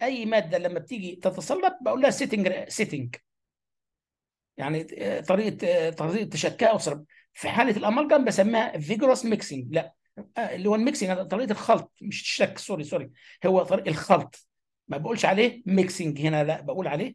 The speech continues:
فيجرس ميكسينج، يعني خلط عنيف، وهنقوله ليه، الاسباب ليه، يعني جيف ريزون، وهو يف-، لما نيجي نتقدم شويه في الشرح ان شاء الله.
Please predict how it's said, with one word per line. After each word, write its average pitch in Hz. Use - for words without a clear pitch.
فيجرس 220
ميكسينج، 147
يعني 139
خلط -
عنيف، 156
وهنقوله 208
ليه، 220
الاسباب 151
ليه، 180
يعني 143
جيف 160
ريزون، 240
وهو 214
يف-، 196
لما 196
نيجي 214
نتقدم 170
شويه 175
في -
الشرح 143
ان 147
شاء 110
الله. 107